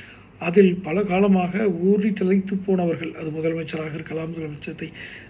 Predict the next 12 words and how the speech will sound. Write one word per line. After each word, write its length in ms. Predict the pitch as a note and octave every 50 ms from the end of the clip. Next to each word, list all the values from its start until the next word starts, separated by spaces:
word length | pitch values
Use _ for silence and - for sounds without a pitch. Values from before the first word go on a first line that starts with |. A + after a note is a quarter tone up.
| - -
அ, 100 | F3+ E3+
குடும்பத்தை 440 | E3+ - F#3+ G3+ G3 G3 F#3 F#3+ F3 -
சேர்ந்தவர்களாக 520 | F#3 F3+ E3 E3 E3 E3 E3+ E3+ E3 E3+
இருக்கலாம், 400 | E3+ E3 E3 - E3+ E3+ E3+ E3+
மற்ற 240 | E3 E3 D#3+ - F3
அமைச்சர்களாக 440 | E3 F3 F3 - F3 E3+ D#3 D3 C3+
இருக்கலாம். 340 | D#3+ D#3+ - - C3+ C3 E3
ஆனால் 240 | F#3+ G3+ F#3+ F3 E3+
எல்லோருக்கும் 580 | E3+ F3+ G3 G#3 G3+ G3 F#3+ G3 G3+ A3 G#3+ - - - - - - -
அந்த 300 | F3+ F3 E3+ E3+ E3 E3+
ஆசை 280 | F#3+ F#3+ - F#3 E3
இருக்கும். 500 | D#3+ F3 G3 G3 - - B2+ - - -